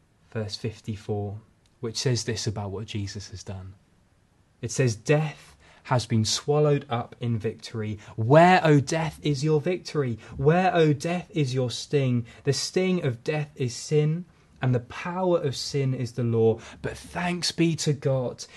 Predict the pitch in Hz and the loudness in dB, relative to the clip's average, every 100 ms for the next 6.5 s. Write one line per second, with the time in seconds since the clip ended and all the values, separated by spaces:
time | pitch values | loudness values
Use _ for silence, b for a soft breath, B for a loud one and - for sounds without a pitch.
0 | B - 147 117 170 175 - 151 156 - | B 2 2 4 4 4 4 0 0 2
1 | 143 127 131 120 - 120 117 123 _ _ | 2 2 0 -4 -6 -4 -6 -10 _ _
2 | _ _ _ - 131 123 117 113 113 117 | _ _ _ -6 -2 0 -2 -2 0 0
3 | 113 110 - b b - 117 107 104 110 | -2 -4 -8 b b -8 -4 -4 -6 -10
4 | - - 120 113 117 - - B B - | -10 -10 -10 -10 -12 -16 -18 B B -2
5 | 147 151 135 160 170 170 143 139 131 135 | 2 4 2 2 2 0 -2 -4 -4 -6
6 | 120 - 143 117 | -6 -4 -2 -2